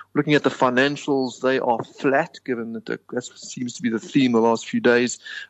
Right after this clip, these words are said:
But drilling down, technology shares up two and a half percent, basic materials two point five percent firmer, even telecommunications getting a bit up point two percent, and on the downside, industrials lagging slightly,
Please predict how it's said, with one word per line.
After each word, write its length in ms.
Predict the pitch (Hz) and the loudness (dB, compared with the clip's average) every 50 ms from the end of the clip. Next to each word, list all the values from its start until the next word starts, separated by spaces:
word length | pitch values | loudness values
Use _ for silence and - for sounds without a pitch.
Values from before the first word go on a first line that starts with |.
| _ _ | _ _
But 260 | - 127 120 - - | 2 2 2 0 -2
drilling 260 | - 135 131 131 127 | -2 -2 -2 0 0
down, 280 | 120 123 117 117 117 117 | 0 0 0 0 -2 -4
technology 500 | - - 123 123 123 123 127 120 123 117 | -6 -8 -4 -2 0 0 0 -2 -4 -8
shares 360 | - - 113 110 110 107 - | -10 -10 -6 -6 -6 -6 -6
up 160 | 110 113 - - | -10 -12 -12 -12
two 120 | - - | -10 -8
and 80 | 127 120 | -6 -4
a 40 | |
half 200 | 117 117 113 113 | -2 -4 -4 -4
percent, 340 | - - - - 117 117 110 | -6 -10 -8 -6 -6 -6 -2
basic 280 | - 113 117 123 - - | 0 0 0 0 -2 -6
materials 580 | 117 107 - - - 127 123 123 123 120 117 | -8 -8 -8 -4 -2 0 2 2 2 0 -2
two 180 | - - - 131 | -6 -8 -8 -8
point 240 | - - 127 110 107 - | -6 -4 -6 -6 -6 -8
five 220 | _ 110 113 117 - | _ -6 -6 -6 -8
percent 340 | - - - - 117 113 - | -10 -14 -12 -12 -12 -12 -8
firmer, 340 | _ 123 120 117 120 117 113 _ - - - - - _ | _ -2 0 0 0 -2 -2 _ -14 -20 -20 -20 -20 _
even 240 | - 143 135 131 131 | -4 -2 0 0 -2
telecommunications 1000 | 120 - - 120 120 117 - 117 117 120 117 - 127 123 120 120 - 127 117 107 | 0 0 0 0 0 -2 -2 -2 -2 -2 0 2 2 2 2 2 0 -2 -2 -2
getting 200 | - 110 110 107 | -2 0 0 0
a 40 | 104 | 0
bit 220 | 101 - 110 104 | 2 0 2 2
up 160 | 101 101 - | 2 0 -2
point 240 | - - 117 107 104 | -4 -4 -4 -2 -4
two 160 | - - 123 | -4 -6 -6
percent, 480 | 120 - 123 - - 117 110 110 - - - - - - - - _ | -4 -4 -2 0 2 2 2 2 -2 -8 -14 -18 -18 -18 -18 -16 _
and 100 | - 123 | 0 2
on 80 | 123 117 | 2 4
the 80 | 113 110 | 4 4
downside, 560 | 107 110 113 113 110 110 - - 113 110 107 | 4 4 4 4 2 0 0 0 0 0 0
industrials 640 | 110 107 101 107 110 110 - - - 117 110 107 - | -2 -2 0 0 0 0 -4 -6 -4 -2 -2 -2 0
lagging 400 | 107 107 104 104 104 107 107 107 | 0 0 0 0 -2 -4 -6 -8
slightly, 580 | - - - 107 104 107 107 - - 104 104 | -6 -4 0 0 0 0 -2 -4 -8 -8 -8